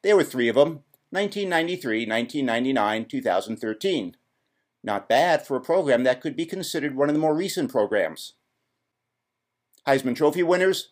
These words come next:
there were three of them. Charlie Ward, nineteen ninety-three, Chris Weinke, two thousand, Jameis Winston, two thousand thirteen.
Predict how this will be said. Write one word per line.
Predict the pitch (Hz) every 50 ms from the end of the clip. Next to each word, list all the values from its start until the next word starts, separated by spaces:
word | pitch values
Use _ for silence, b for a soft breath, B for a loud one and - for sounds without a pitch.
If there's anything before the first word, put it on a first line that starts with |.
| _ _ -
there | 135 117 117 110
were | 110
three | 107 - 127 120 123
of | 135
them. | 160 175 156 101 80 - - _ _ b b b b b b _
Charlie | - 180 180 185 196 214
Ward, | 208 170 123 110 117 131 127
nineteen | 113 110 110 107 131 120
ninety-three, | 113 104 107 123 151 - 160 135 110 110 143 147 139 _ _ _ _ _ _ _ _
Chris | - 156 139 - -
Weinke, | 208 214 - 147 135 113 113 123 123
two | - 135 120
thousand, | - 131 107 110 135 135 110 98 110 131 131 - _ _ _ _ _ _ _ _ _ -
Jameis | 113 110 113 123 123 -
Winston, | 117 107 107 107 - 123 123 123
two | - 117 104
thousand | 104 98 101 107 104 107 107
thirteen. | 113 110 107 - - 120 101 92 90 85